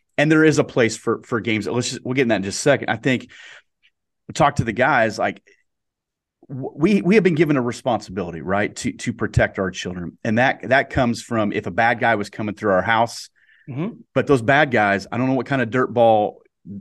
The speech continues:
Speaker 1: that's out there that wants to live in a kid's game and try to hit up on kids and stuff, but it's
Speaker 2: But they
Speaker 1: real.
Speaker 2: do.
Speaker 1: And they're
Speaker 2: Yeah.
Speaker 1: coming through the front door of our technology.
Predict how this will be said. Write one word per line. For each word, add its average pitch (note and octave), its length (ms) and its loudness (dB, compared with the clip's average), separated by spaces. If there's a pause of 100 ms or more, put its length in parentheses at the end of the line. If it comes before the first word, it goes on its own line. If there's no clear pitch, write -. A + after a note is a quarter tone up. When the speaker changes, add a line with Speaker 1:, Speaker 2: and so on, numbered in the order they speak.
(120)
Speaker 1:
that's A2+ 240 -6
out B2+ 240 2
there G2+ 160 -2
that G2 100 -4
wants G#2+ 200 -6
to G#2 80 -4
live G#2+ 200 -2
in G#2+ 60 -2
a G2+ 60 -2
kid's G#2 300 -4
game G2+ 440 -2
and G2 80 -10
try G2+ 180 -2
to F#2+ 80 -2
hit G#2+ 140 0
up G#2 140 -2
on G#2 120 -2
kids G#2+ 280 -4
and F2 80 -12
stuff, F#2 420 -10
but G#2+ 240 2 (460)
it's A#2 220 -4
Speaker 2:
But - 120 0
they C3 120 6
Speaker 1:
real. - 20 4
Speaker 2:
do. A3 380 -2 (180)
Speaker 1:
And A2+ 160 2
they're A2+ 100 4
Speaker 2:
Yeah. - 60 -2
Speaker 1:
coming C#3+ 320 4
through C#3 240 -2
the A2 100 -6
front C#3 300 -2
door A#2 180 2
of G2+ 80 0
our F#2+ 100 2
technology. F#2+ 920 -6